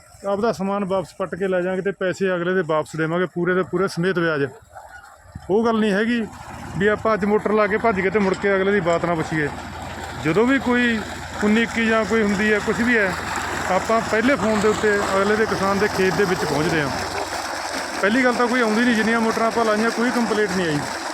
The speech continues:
ਬਹੁਤ ਵਧੀਆ ਰਿਸਪੌਂਸ ਮਿਲਿਆ ਜੀ, ਬਹੁਤ ਵਧੀਆ ਓਸਵਾਲ ਦਾ ਸੈੱਟ ਹੈ ਇਹ।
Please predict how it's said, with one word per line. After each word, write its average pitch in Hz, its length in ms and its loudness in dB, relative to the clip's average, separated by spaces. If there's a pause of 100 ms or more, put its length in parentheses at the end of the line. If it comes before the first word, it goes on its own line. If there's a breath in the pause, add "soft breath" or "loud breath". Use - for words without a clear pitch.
(720)
ਬਹੁਤ 190 220 0
ਵਧੀਆ 226 460 2
ਰਿਸਪੌਂਸ 180 320 -2
ਮਿਲਿਆ 196 260 0
ਜੀ, 214 120 0
ਬਹੁਤ 190 280 0
ਵਧੀਆ 220 220 0
ਓਸਵਾਲ 190 380 0
ਦਾ 196 100 2
ਸੈੱਟ 170 260 -4
ਹੈ 180 120 2
ਇਹ। 190 120 0